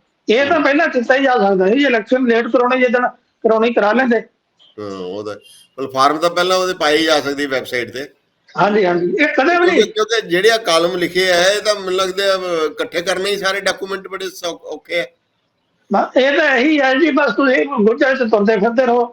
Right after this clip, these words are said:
Speaker 1: ਹੁਣ ਆਪਾਂ ਤੁਸੀਂ ਦੇਖੋ, ਤੁਸੀਂ, ਅਹ, ਕਿੰਨੇ ਚਿਰ ਤੋਂ ਇਹਦੇ ਬਾਰੇ ਖਬਰਾਂ ਛਾਪ ਰਹੇ ਹੋ।
Speaker 2: ਹਾਂ।
Speaker 1: ਆਹ ਦੇਖੋ ਮੇਰੇ ਕੋਲੇ ਉਦੋਂ ਦੇ ਅਖਬਾਰ ਵੀ ਪਏ ਨੇ।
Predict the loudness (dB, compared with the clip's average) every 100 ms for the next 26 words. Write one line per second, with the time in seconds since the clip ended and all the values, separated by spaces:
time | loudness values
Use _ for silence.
0 | _ _ _ 0 2 2 2 2 2 4
1 | 2 2 0 0 0 2 0 2 2 2
2 | 0 -4 _ _ _ _ _ 0 2 2
3 | 2 2 0 -2 0 0 2 2 2 0
4 | 0 0 2 2 0 2 2 2 2 0
5 | 0 -2 -4 -10 _ _ _ -4 0 2
6 | 2 2 2 2 2 2 2 2 0 -4
7 | -16 -18 _ 0 2 2 2 2 0 0
8 | 0 2 2 2 2 2 2 2 2 2
9 | 0